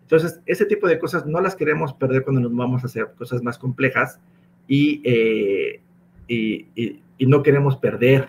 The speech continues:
eso en los war rooms. Entonces, incorporarlo, y esta es mi última lámina, nos tiene que llevar justamente hacia esto, ¿no? Uno, no deberíamos de tener miedo de utilizar datos que no necesariamente son numéricos o que están escritos en una base de datos. Debemos de incorporar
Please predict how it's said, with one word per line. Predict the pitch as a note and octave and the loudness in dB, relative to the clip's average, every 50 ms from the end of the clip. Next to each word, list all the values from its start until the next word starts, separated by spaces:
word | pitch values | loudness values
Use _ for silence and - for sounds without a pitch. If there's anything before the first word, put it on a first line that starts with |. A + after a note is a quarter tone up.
| - _ | -8 _
eso | A#2 A2+ - - | -12 -8 -6 -4
en | G#2+ | -4
los | G2 F#2+ G2 - | -4 -6 -8 -10
war | G2 G2 F#2 | -10 -10 -10
rooms. | - - - - | -12 -18 -20 -10
Entonces, | _ - C#3+ C#3+ E3 D#3+ - - - | _ -4 0 0 0 0 -2 -4 -6
incorporarlo, | B2 B2 - C3 B2+ - - D3 D#3 F#3+ F#3+ - C3+ D#3+ - - - - | -4 -2 0 -2 -2 0 2 4 6 6 4 4 2 0 0 -2 -4 -10
y | - A#2+ | -16 -20
esta | - B2+ | -18 -20
es | B2 - | -12 -10
mi | C3 | -10
última | A#2+ - C#3+ C#3+ C#3+ | -8 -6 -6 -4 -2
lámina, | D3 C#3 B2 A#2+ A#2+ C#3+ E3+ - - _ - - - - - - - - - - - | -2 0 0 0 -2 -4 -4 -6 -12 _ -20 -20 -20 -20 -20 -20 -20 -20 -18 -4 -2
nos | C3+ C3 | 0 2
tiene | F3+ F3+ F#3 F3 | 2 2 2 0
que | - D#3+ | 0 2
llevar | D3+ D3+ D3 D#3 D#3+ D#3+ D#3+ - - | 4 4 6 6 6 4 4 2 -2
justamente | - D#3+ C3+ - D#3+ C#3+ C#3+ C#3+ C3+ - | -6 -8 -4 -2 -2 0 0 -2 -2 -2
hacia | C#3 C3 - A#2+ A#2+ | -2 -2 0 0 0
esto, | A#2 B2 - - _ _ _ | 0 -2 -6 -12 _ _ _
¿no? | A#2+ C#3 G#3+ A#2+ - - _ _ _ | -2 -2 -2 -2 -4 -10 _ _ _
Uno, | - E3 F3+ D#3+ C3 A#2 - - | -2 0 0 0 -2 -4 -4 -2
no | C#3+ D#3 | -2 0
deberíamos | E3 E3+ D3 D3 C3+ D3 D3 D3+ D3 | 0 2 4 4 4 2 2 0 0
de | C3 C#3+ | -2 -2
tener | C#3 B2+ B2 C3 C3+ C3+ | -2 0 0 2 2 2
miedo | C3+ C#3 C3+ C3+ B2 B2+ B2 A#2+ - - _ _ _ _ _ _ _ - | 2 4 4 4 4 2 0 -2 -4 -10 _ _ _ _ _ _ _ -2
de | B2+ | -2
utilizar | A#2+ - B2 A2 A2+ A2+ - - B2 A#2 A#2+ | 0 0 -2 -4 -4 -4 -2 -2 -2 -2 0
datos | A#2 C3 C3 B2+ - C#3 C3+ | 0 0 0 2 0 0 0
que | - - G#2+ | 0 -2 -2
no | A2 A#2+ | 0 2
necesariamente | C3 C#3 C#3 C3+ - C3+ C3+ B2+ C3 C3+ B2+ C#3 | 2 2 2 2 0 0 0 2 0 0 0 0
son | C3 - C3+ C3 C3 | 0 0 0 2 2
numéricos | C3 C3+ C3+ C#3+ D#3 D3+ - G3 G3+ - - _ | 2 2 2 0 0 0 -4 -6 -6 -6 -12 _
o | - - | -20 -16
que | - B2 | -16 -10
están | - C#3 C3+ | -4 -4 -4
escritos | C3 - C#3 - B2 - - | -4 -4 -8 -12 -12 -10 -8
en | A#2+ | -6
una | A#2+ B2 B2 A#2+ | -4 -4 -2 -2
base | B2 A#2+ - B2 | -2 -2 0 2
de | A#2 A2+ | 2 4
datos. | A2+ A#2+ A#2+ - C#3+ C3+ C3 | 4 2 0 -2 -6 -10 -4
Debemos | - A#2 A2 A#2 B2 C3+ C3+ C3+ C3 | -2 0 2 4 4 2 2 -2 -2
de | C3 | -4
incorporar | A#2 - A2 - _ A2 A2 A2 A2+ A2+ A2+ | -8 -8 -12 -10 _ -6 -2 2 4 4 4